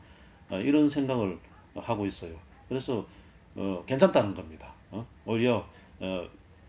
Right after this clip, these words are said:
그러니까 고용 허가제로 들어오는 이제 외국인 노동자 수를 그만큼 줄이면 된다 이거죠. 난민 들어오는 수만큼. 어? 어차피 난민들을 이제 먹고 살아야 되니까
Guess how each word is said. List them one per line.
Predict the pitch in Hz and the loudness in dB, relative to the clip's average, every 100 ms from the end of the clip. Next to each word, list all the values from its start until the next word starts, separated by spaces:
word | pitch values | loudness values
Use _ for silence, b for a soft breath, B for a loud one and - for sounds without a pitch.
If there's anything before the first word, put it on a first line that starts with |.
| - - - - | -20 -20 -20 -14
그러니까 | - 104 - | -6 -6 6
고용 | 156 143 131 | 8 8 6
허가제로 | 127 113 104 | 4 4 2
들어오는 | 104 110 104 | 2 2 2
이제 | 95 | 2
외국인 | 98 107 107 | 2 2 2
노동자 | 98 110 104 | 2 2 0
수를 | - 117 | 0 0
그만큼 | 104 123 139 101 | 4 4 4 0
줄이면 | - 139 98 | 2 2 2
된다 | 98 98 80 | 0 -4 -6
이거죠. | 78 - - - | -12 -18 -20 -14
난민 | - 98 113 | -4 0 2
들어오는 | 107 110 107 | 2 2 0
수만큼. | 98 95 92 87 - - - - | -2 -4 -4 -8 -14 -20 -20 -12
어? | 92 107 - | -12 -12 -10
어차피 | 104 117 101 | -4 -2 0
난민들을 | 95 113 113 113 95 | 2 2 4 2 2
이제 | 87 | -2
먹고 | 95 123 | -2 0
살아야 | 107 110 98 | 2 2 2
되니까 | 87 87 - 110 92 | -2 -10 -2 -2 -2